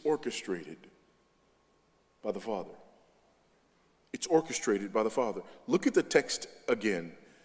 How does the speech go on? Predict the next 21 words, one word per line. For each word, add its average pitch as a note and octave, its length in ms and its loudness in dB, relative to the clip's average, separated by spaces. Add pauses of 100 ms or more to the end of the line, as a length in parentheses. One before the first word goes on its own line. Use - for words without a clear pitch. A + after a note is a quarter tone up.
(720)
And C#3 160 4
this E3 140 4
time, C3 380 4 (1000)
I, B2 160 2
I, B2+ 120 4 (160)
I - 40 0
want D#3+ 160 4
us - 120 0
to A#2 100 -10
pay C#3 200 2
attention A#2+ 520 2
to G#2+ 320 -2 (200)
the G2 80 -2
verbs. F2+ 600 2 (1160)
In A#2 140 2
verse A2+ 260 4
three, A2 300 4 (1300)
"Who B2+ 160 2
has A2+ 340 4 (300)
blessed - 540 4 (100)
us." - 500 -6